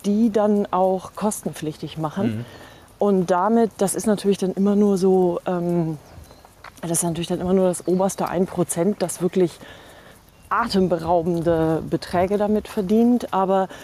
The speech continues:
Speaker 1: es ist doch ein Trend, der super deutlich zu sehen ist. Und ich frage mich, ob du dir das auch für Deutschland vorstellen kannst,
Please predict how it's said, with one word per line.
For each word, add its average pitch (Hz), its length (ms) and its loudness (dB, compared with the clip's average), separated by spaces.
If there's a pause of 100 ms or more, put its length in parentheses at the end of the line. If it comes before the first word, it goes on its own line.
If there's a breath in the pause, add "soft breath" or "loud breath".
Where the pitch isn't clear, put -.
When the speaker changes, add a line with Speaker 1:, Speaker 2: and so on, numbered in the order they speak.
(240 loud breath)
Speaker 1:
es 208 120 0
ist 214 140 0
doch 240 160 0
ein 277 120 2
Trend, 208 460 0
der 190 140 2
super 185 320 -2
deutlich 170 440 -2
zu - 140 -8
sehen 151 360 0
ist. - 340 -6
Und 185 120 0
ich 170 120 -4
frage 196 400 0
mich, 220 240 0
ob 196 140 -4
du 185 300 4
dir 180 180 2
das 180 240 -2
auch 175 80 -8
für 185 420 0
Deutschland 190 720 -2
vorstellen - 540 -6
kannst, - 500 -6